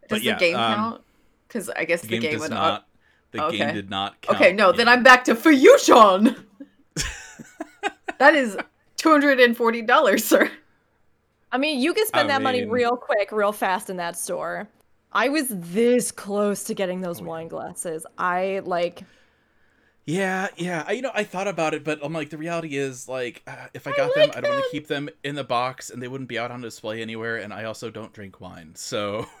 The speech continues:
Speaker 3: See, I drink wine. I
Speaker 1: I
Speaker 3: would
Speaker 1: do.
Speaker 3: use them, but, like, there's only three of 'em, and they're, like, what, a hundred twenty dollars or something? And I was
Speaker 1: What
Speaker 3: like,
Speaker 1: a weird
Speaker 2: least.
Speaker 1: number.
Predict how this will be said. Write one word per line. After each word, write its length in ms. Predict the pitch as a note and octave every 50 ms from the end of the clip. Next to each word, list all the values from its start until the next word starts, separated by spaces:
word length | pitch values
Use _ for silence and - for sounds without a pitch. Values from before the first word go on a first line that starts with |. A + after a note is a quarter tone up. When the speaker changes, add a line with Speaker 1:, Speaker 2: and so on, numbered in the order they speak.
| - - - - _ _ -
Speaker 3:
See, 200 | F3+ - G#3+ A#3
I 140 | A3 B3+ -
drink 240 | - F4 F#4+ C4+
wine. 420 | A#3+ A3 A#3 B3+ D4 D#4 - G3 - -
I 120 | - - D3+
Speaker 1:
I 40 | F#3
Speaker 3:
would 80 | G#3
Speaker 1:
do. 300 | B3+ E4 F4 D4 A#3+ B3
Speaker 3:
use 280 | C#4 D#4 E4 F4+ D#4+ - -
them, 360 | B3 A#3+ A#3 A#3 A#3+ A3+ F#3+
but, 200 | G#3 A#3 - -
like, 220 | B3 A#3+ A#3 A#3+
there's 180 | C#4 C#4 B3 C4
only 280 | D4+ F4+ F#4+ F#4+ D#4+
three 360 | C4+ - - E4 E4 F#4 F#4 F#4
of 160 | F4 D#4 D#4+
'em, 200 | D#4 D4+ D4+ D4
and 120 | C4 C#4+ C#4+
they're, 160 | C#4 C#4 C#4
like, 220 | C#4 C4+ C4 C4
what, 180 | B3+ C#4 C#4 C4
a 60 | -
hundred 300 | A3+ - C4+ C#4+ C#4+ C#4+ -
twenty 240 | - D4+ D4 D4 C#4+
dollars 400 | D4+ C#4 D4 D4+ D#4+ E4+ E4 E4+
or 80 | F4
something? 480 | E4 - F4 E4+ E4+ - F#4 F#4 F4+ -
And 120 | C#4 C4
I 80 | B3+ B3+
was 100 | C4+ -
Speaker 1:
What 180 | B3+ C#4+ -
Speaker 3:
like, 40 | G#4
Speaker 1:
a 40 | F#4+
weird 480 | B3 G3+ G#3 B3 - F4+ F#4+ F#4+ D#4 -
Speaker 2:
least. 140 | - -
Speaker 1:
number. 640 | A#3+ B3 C#4 E4 B3+ G#3 E3 D#3 D#3 D#3+ E3 F3+ E3